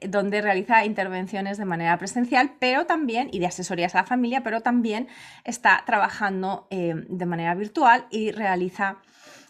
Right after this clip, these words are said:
eh, básicamente talleres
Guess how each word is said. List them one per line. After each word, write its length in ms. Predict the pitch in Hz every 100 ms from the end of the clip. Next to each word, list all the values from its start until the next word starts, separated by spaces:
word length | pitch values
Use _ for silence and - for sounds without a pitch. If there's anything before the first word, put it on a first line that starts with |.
| - -
eh, 400 | 190 175 165 160 156 147 147 - -
básicamente 1120 | 160 170 185 180 170 156 170 160 160 160 - _ - -
talleres 960 | 175 254 277 269 262 262 254 254 -